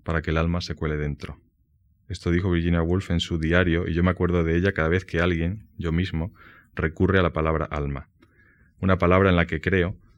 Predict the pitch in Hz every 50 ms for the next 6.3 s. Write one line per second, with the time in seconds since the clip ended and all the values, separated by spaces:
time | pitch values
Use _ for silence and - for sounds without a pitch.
0 | _ _ - 82 82 78 - 80 78 - 90 82 80 87 85 85 85 80 78 -
1 | 85 82 - - 87 85 82 - - 73 73 73 - - 69 69 - - _ _
2 | _ _ _ _ _ _ _ _ _ _ _ _ _ - _ _ - - - -
3 | 87 85 87 87 92 95 98 101 107 101 98 92 87 85 - - 95 95 90 -
4 | 85 - - 78 - 80 - - 92 90 90 87 85 82 - - 76 76 - -
5 | 92 82 78 82 - - _ _ - - _ _ - 85 82 85 92 92 92 85
6 | 87 92 101 - -